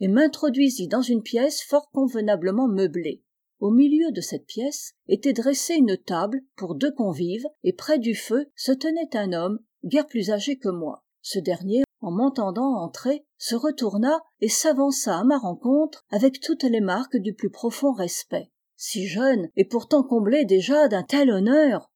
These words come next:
s'exclama-t-il. Puis, comme s'il repensait tout à coup à quelque chose qu'il avait oublié, il continua : « Veuillez vous asseoir, je vous en prie. Vous devez être fatigué de votre long et pénible voyage. Nous allons dîner tête à tête,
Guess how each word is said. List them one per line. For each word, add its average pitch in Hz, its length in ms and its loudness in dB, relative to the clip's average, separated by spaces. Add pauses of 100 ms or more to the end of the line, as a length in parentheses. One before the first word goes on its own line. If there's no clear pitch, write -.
(140)
s'exclama-t-il. 190 1080 -6 (280)
Puis, 226 380 -6 (180)
comme 311 240 0
s'il 180 240 -4
repensait 202 560 -4
tout - 240 -6
à 175 100 -2
coup 302 320 -4
à 190 100 -8
quelque 240 380 0
chose 294 320 -4
qu'il 180 160 -2
avait 214 260 -4
oublié, 170 460 -6 (320)
il 190 180 -4
continua : « 269 720 -2 (320)
Veuillez 294 280 4
vous 262 180 4
asseoir, 208 400 0
je 226 120 -6
vous 240 200 -4
en 208 80 -2
prie. 180 340 -8 (440)
Vous 196 100 2
devez 190 320 2
être 233 220 -4
fatigué 190 560 2
de 175 100 2
votre 185 340 -2
long 208 240 0
et 180 80 -2
pénible 202 480 0
voyage. 185 640 -2 (540)
Nous 247 160 4
allons 311 200 6
dîner 233 380 4
tête 254 220 0
à 233 80 -2
tête, 160 400 -4